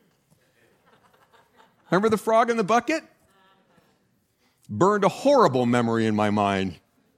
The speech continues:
Well, they get a bucket of cold water, and they put a little frog in it. And he'd just be swimming around, swimming around. You guys know this. And, uh, he would take a, a, a Bunsen burner and turn it on the very lowest heat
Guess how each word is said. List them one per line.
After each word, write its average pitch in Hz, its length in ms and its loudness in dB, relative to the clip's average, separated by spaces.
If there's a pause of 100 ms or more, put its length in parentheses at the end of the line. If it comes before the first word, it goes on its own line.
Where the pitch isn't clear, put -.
(1000)
Well, 226 120 0
they 202 80 4
get 180 160 0
a 135 40 -4
bucket 131 340 -2
of - 100 -14
cold 107 240 -6
water, - 360 -8 (1200)
and 151 80 -2
they 151 60 0
put 117 160 -8
a 90 60 -6
little 98 160 -6
frog 226 320 -6
in - 80 -16
it. - 80 -20 (440)
And 110 140 -10
he'd 175 160 -6
just 160 220 -14
be 147 80 -8
swimming 123 320 -10
around, 135 320 -8
swimming 131 360 -12
around. 147 220 -8 (680)
You 151 100 -8
guys 123 260 -6
know 73 160 -14
this. 90 300 -14 (960)
And, 131 340 0
uh, 120 140 2
he 170 200 -6
would 135 480 -6
take 151 280 -2
a, 113 440 -2
a, 104 40 -6
a 101 40 -8
Bunsen 123 380 -6
burner 131 300 -4
and 104 200 -10
turn 139 280 -6
it 131 100 -6
on 123 160 -4
the 113 60 -2
very 131 340 -4
lowest 123 440 -4
heat 110 260 -10